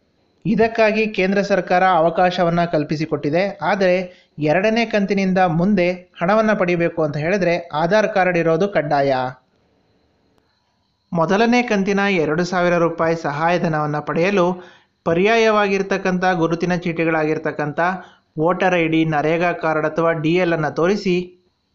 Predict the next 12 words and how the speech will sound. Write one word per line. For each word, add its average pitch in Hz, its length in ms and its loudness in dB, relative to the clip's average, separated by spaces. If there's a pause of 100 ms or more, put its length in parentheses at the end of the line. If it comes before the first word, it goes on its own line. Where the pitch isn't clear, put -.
(140)
ಈ 190 140 2
ಒಂದು 214 320 2
ಯೋಜನೆಯ 190 540 2
ಉಪಯೋಗವನ್ನ 175 760 0
ಪಡೆದುಕೊಳ್ಳಬಹುದಾಗಿದೆ. 143 1400 -2 (600)
ಆದರೆ 226 360 2
ಎರಡನೇ 208 540 2
ಕಂತಿನ 196 420 0
ಸಹಾಯಧನವನ್ನ 170 840 0
ಪಡಿಬೇಕು 160 520 -2
ಅಂತ 135 140 -4
ಹೇಳಿದ್ರೆ 175 720 -2